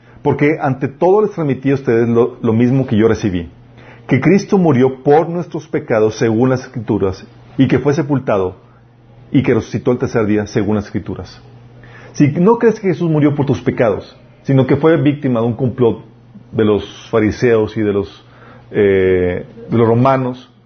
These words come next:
y nada tuvo que ver con la remisión de tus pecados, estás frito. Sí, si crees que murió y no resucitó, estás frito.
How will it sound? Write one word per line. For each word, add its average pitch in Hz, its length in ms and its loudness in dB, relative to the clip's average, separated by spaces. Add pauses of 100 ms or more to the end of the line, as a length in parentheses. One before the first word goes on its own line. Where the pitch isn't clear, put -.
(140)
y 123 100 0
nada 139 280 4
tuvo 139 180 0
que 135 80 -2
ver 127 160 2
con 123 160 -4
la 104 160 0
remisión 101 420 -4
de 110 60 -6
tus 101 100 -4
pecados, 104 420 0 (100)
estás - 200 -2
frito. 123 280 0 (1500)
Sí, 110 200 2
si 135 200 2
crees 185 220 2
que 196 80 -4
murió 127 380 2
y 123 40 -2
no 120 100 -2
resucitó, 120 480 -8
estás 127 160 -4
frito. - 240 0